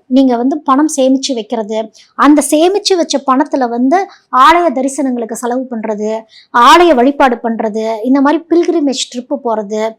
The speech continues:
இந்த மாதிரி தெய்வ வழிபாட்டுக்கான ட்ரிப்பெல்லாம் வந்து நீங்க சேர்த்தி வச்ச பணத்துல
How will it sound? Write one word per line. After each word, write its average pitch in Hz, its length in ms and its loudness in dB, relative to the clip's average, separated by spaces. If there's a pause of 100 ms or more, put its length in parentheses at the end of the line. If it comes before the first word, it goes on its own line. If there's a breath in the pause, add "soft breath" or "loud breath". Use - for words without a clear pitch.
(280 soft breath)
இந்த 302 200 4
மாதிரி 359 220 4
தெய்வ 339 400 2
வழிபாட்டுக்கான 254 680 -2
ட்ரிப்பெல்லாம் 294 440 0
வந்து 277 140 0
நீங்க 269 240 0
சேர்த்தி 330 280 -2
வச்ச 320 320 -4
பணத்துல 262 340 -4